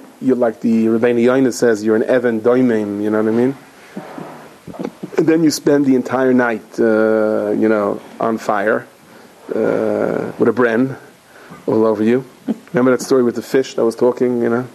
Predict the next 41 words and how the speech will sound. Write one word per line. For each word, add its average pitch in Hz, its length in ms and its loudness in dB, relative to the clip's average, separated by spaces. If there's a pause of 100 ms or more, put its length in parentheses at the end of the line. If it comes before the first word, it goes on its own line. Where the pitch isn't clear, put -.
(360)
The - 140 -2
guy 123 60 -4
said 127 180 -2
he 123 80 4
had 123 120 2
a 113 40 -2
knish 131 320 -2
that - 80 -4
was 117 100 -2
talking 113 300 0
to 110 80 -4
him 101 80 -2
for - 100 -2
weeks. - 920 -2
Uh, - 280 -2 (1000)
you - 80 0
know. 104 160 -2 (2750)
Remember 143 240 2
in 127 80 4
yeshiva, 117 420 2
you 117 60 2
know 120 100 4
those 113 240 0 (460)
knishes? 131 360 -2 (600)
Somebody 135 300 2
once 123 200 0
stuck 120 240 -2
a 107 240 0 (580)
wick 131 280 0
into 127 260 2
it 143 140 0
and 104 100 -4
it 101 80 -4
burnt, 127 240 0
like, 107 160 -2
for - 140 -6 (240)
six - 380 -4
weeks 117 300 -2
or 101 60 -2
something 101 300 -4
straight. 98 400 -2